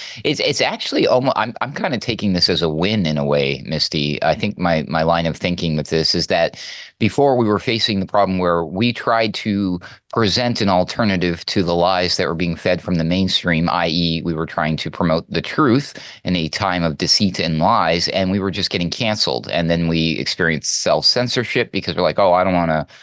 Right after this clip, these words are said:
have happened to me what happened to that guy, or, "Look, that doctor, she just lost her medical license. I better shut up."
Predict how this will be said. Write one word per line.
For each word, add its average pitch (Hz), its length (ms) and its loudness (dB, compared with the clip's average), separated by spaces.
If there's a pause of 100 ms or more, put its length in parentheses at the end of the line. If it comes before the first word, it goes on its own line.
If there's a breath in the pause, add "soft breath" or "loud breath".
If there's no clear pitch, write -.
(280 loud breath)
have 90 160 0
happened 95 320 -2
to 87 60 0
me 104 180 2
what 87 140 4
happened 98 340 0
to 85 60 2
that 104 280 2
guy, 85 280 4
or, 82 200 2 (340 loud breath)
"Look, 120 200 0
that 107 180 0
doctor, 92 420 0
she 95 160 -4
just 95 240 -4
lost 104 260 2
her 101 80 0
medical 104 340 2
license. 85 420 0
I 90 60 0
better 87 240 0
shut 101 280 2
up." 104 300 4